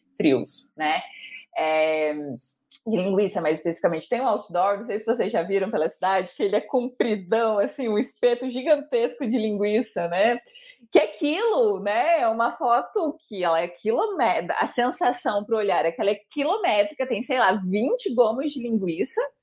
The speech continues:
né? E ele é gigantesco, com uma, no-, geralmente em cruzamentos, né? Bem iluminado, com uma cor, assim, que realmente chama a atenção do olhar, mas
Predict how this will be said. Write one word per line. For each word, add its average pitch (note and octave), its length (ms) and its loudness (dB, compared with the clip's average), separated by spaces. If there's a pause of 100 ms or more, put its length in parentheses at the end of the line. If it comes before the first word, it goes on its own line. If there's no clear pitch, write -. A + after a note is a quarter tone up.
(140)
né? F#3 300 0 (300)
E F#3+ 100 -6
ele A3+ 220 4
é D4 100 2
gigantesco, B3+ 1200 0
com D4+ 120 -2
uma, B3+ 300 0
no-, G#3 320 -4
geralmente G#3+ 440 -2
em D#4+ 40 -4
cruzamentos, C#4 920 2
né? G3 300 0 (1300)
Bem C4 340 6
iluminado, D#4 920 0
com C#4+ 200 2
uma D4 300 2
cor, C#4 320 0
assim, C4 320 -4
que B3+ 160 -8
realmente E4+ 460 0
chama B3+ 320 0
a B3+ 40 2
atenção A#3+ 640 0
do C#4 120 0
olhar, F#3+ 600 2
mas C#4 440 -2